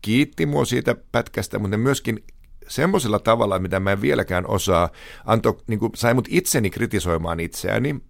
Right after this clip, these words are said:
niin kuin niitä, jotain, mitä mä olin siinä koenautuksessa tehnyt. Ja, tota, ja me puhuttiin kauan aikaa, oli kauhean kivaa. Ja mä kiitin ja vitsi, mä opin tästä paljon, että tää oli hieno juttu niin kuin tulevaisuutta varten.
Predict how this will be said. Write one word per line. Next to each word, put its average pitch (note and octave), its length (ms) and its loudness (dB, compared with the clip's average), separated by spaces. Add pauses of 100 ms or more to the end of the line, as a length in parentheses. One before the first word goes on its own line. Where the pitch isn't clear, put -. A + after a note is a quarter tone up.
(120)
niin F2+ 140 -4
kuin F2+ 100 -4
niitä, F2 340 -2
jotain, F2+ 280 0
mitä G#2+ 140 0
mä F#2+ 120 0
olin F2 140 0
siinä D#2+ 160 -2 (680)
koenautuksessa D#2 920 -2
tehnyt. B2+ 360 2 (640)
Ja, A2 200 6
tota, G2+ 440 2 (240)
ja G#2 60 -6
me G#2+ 100 2
puhuttiin B2+ 440 2
kauan F#2 340 4
aikaa, E2+ 320 0
oli F2+ 100 2
kauhean F2+ 260 2
kivaa. E2 340 -2
Ja F#2 100 -4
mä D3 120 0
kiitin A2 380 -2
ja F#2+ 160 2 (360)
vitsi, A#2+ 200 2
mä F#2 120 0
opin F#2 220 0
tästä - 200 -8
paljon, D#2 260 0
että - 80 -16
tää G2 100 0
oli F2 120 -2
hieno F2 160 -2
juttu E2 220 -6
niin F2 100 -6
kuin G2+ 100 -6
tulevaisuutta D#2+ 520 -2
varten. - 340 -8